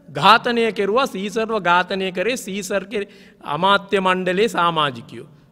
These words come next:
සීසර්ව ඝාතනය කළා. විසි, විසි තිස් පොලකට ඇනලා තමයි ඔහුව ඝාතනය කළේ මේ ආඥාදායක පාලකයාව. දැන් එතකොට සීසර්ව ඝාතනය වෙනකොට සීසර්, ආ, මේ පිහිපාරවල් අයින්නකොට එකපාරටම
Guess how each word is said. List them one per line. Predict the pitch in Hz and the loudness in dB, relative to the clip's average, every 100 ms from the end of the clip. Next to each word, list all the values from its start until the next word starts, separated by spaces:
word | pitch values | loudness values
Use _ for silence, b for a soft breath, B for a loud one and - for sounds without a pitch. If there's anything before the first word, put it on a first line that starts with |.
| _ _ | _ _
සීසර්ව | 135 135 156 160 | -10 -4 0 0
ඝාතනය | 143 135 131 135 127 | 0 -2 -2 -8 -8
කළා. | 120 123 214 | -8 -6 -6
විසි, | 175 196 180 147 | -6 -6 -8 -10
විසි | 190 | -16
තිස් | 185 175 - | -14 -14 -10
පොලකට | 170 160 202 170 | -8 -8 -8 -8
ඇනලා | 131 147 156 | -8 -8 -10
තමයි | 151 156 214 | -8 -8 -8
ඔහුව | 170 190 | -8 -8
ඝාතනය | 165 147 156 165 156 | -6 -6 -6 -8 -10
කළේ | 151 139 196 - B B - | -10 -8 -8 -10 B B -10
මේ | 151 | -4
ආඥාදායක | 165 151 151 151 160 151 147 147 147 143 | -2 -2 -6 -6 -6 -4 -4 -4 -6 -2
පාලකයාව. | 190 185 147 127 110 110 - b b b | 0 0 -2 -10 -14 -18 -20 b b b
දැන් | 202 226 | -2 -2
එතකොට | 196 285 480 | -4 -6 -6
සීසර්ව | - 185 226 247 247 247 | -8 -10 -8 -6 -6 -4
ඝාතනය | 175 170 180 220 226 202 | 0 0 0 -6 -6 -6
වෙනකොට | 175 220 175 165 - B B - | -6 -6 -6 -8 -10 B B -12
සීසර්, | 190 214 254 233 214 B B | -10 -6 -6 -6 -10 B B
ආ, | 165 | -8
මේ | 202 202 | -6 -6
පිහිපාරවල් | 214 165 196 233 226 220 233 226 175 | -6 -8 -8 -4 -2 -2 -4 -4 -6
අයින්නකොට | 185 202 262 240 | -8 -10 -8 -8
එකපාරටම | 214 220 226 233 247 | -10 -6 -4 -6 -8